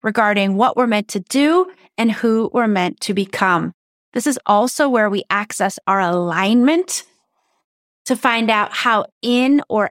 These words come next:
out of alignment we are to that vision, so we know what tweaks and refines need to be done to allow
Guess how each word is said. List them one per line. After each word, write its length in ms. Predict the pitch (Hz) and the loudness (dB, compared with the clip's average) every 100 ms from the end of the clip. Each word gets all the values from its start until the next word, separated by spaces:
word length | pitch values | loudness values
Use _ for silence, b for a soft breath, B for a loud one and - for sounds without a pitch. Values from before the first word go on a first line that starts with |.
| _ | _
out 260 | 233 254 - | -2 -2 -2
of 100 | - | -4
alignment 480 | 226 220 208 208 202 | -4 -2 0 -2 -4
we 140 | 214 - | -6 -4
are 320 | 233 254 254 | 0 2 0
to 120 | 226 247 | -2 -2
that 200 | 233 202 | -2 -2
vision, 500 | 226 214 220 220 214 _ - | -4 -2 -4 -4 -8 _ -12
so 160 | - | -2
we 140 | 247 233 | 2 2
know 140 | 202 | 2
what 280 | 196 294 339 | 2 2 0
tweaks 580 | - - 415 427 - - - | -6 -2 -2 -2 -8 -12 -6
and 120 | 359 | -2
refines 760 | 427 415 - 226 226 226 233 - | -2 -2 0 0 0 -2 -4 -4
need 180 | 208 196 | -6 -4
to 60 | |
be 120 | 294 330 | -4 0
done 500 | 247 214 202 233 b b - | 0 2 0 -2 b b -2
to 120 | 240 | 0
allow 460 | 226 208 208 208 | 2 2 2 0